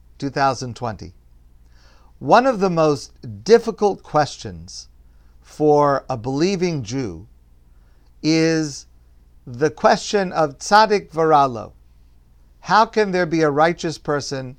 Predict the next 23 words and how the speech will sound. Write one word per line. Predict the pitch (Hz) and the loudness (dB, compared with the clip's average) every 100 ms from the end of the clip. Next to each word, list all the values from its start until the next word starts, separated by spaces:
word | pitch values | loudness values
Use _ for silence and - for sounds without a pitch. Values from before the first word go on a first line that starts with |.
| _ | _
who | - 135 | -10 -6
suffers? | - 123 - 90 - - - - _ _ _ - _ _ _ _ - _ - | -2 -4 -4 -16 -18 -20 -20 -20 _ _ _ -20 _ _ _ _ -20 _ -16
The | - | -12
question | - 202 208 214 190 | 2 2 4 0 -2
of | 151 | -2
undeserved | - 190 190 185 135 165 160 160 127 | 0 0 0 -2 0 2 2 2 -2
suffering | 120 170 160 156 147 143 147 _ _ _ _ | -6 -4 -2 0 -2 -2 -10 _ _ _ _
has | 143 135 117 | -2 -2 -2
been | 143 147 139 135 131 _ _ _ _ _ - - - | -2 0 -2 -6 -12 _ _ _ _ _ -20 -20 -4
analyzed | 165 190 190 175 165 160 156 147 - - _ - _ - | 0 2 2 4 6 6 6 2 -6 -20 _ -20 _ -2
by | 131 | 0
scholars | 123 - 170 170 160 156 151 - - | 0 0 6 6 6 2 2 -4 -18
throughout | - 170 170 185 208 202 | -8 0 6 8 8 4
the | 151 | -2
history | 151 - - 135 | -2 -6 -10 -8
of | 127 | -8
Judaism, | 101 127 135 151 156 208 262 _ _ - - - | -8 -6 -4 -4 -4 -8 -10 _ _ -20 -20 -4
and | 196 226 | 0 0
of | 196 | 0
course | - 214 170 | 2 2 2
beyond | 135 180 190 196 190 165 | 0 4 6 6 6 2
just | 143 156 - | -2 -2 -4
Judaism. | 135 131 127 135 190 | -10 -8 -6 -6 -8